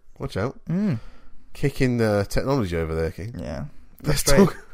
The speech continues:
Speaker 1: <laughs> let's talk about the, uh, the Redskins against the Vikings.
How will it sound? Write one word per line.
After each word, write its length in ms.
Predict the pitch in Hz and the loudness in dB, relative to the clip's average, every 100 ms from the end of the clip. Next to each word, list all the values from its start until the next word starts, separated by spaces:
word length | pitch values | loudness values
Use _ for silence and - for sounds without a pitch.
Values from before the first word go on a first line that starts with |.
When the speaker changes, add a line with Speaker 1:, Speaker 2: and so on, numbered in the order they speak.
| - | -14
Speaker 1:
<laughs> 260 | - - - | -14 -4 4
let's 140 | 208 | 6
talk 180 | 247 196 | 6 8
about 240 | 180 160 | 6 8
the, 260 | 156 147 147 | 6 6 8
uh, 200 | 135 131 | 8 8
the 180 | 117 113 | 6 0
Redskins 680 | 113 131 - - 110 107 104 | 4 4 4 0 0 0 -2
against 320 | 101 101 - | -2 -4 -4
the 80 | 90 | -2
Vikings. 760 | 92 123 - 80 78 80 - | 2 2 2 -6 -8 -10 -10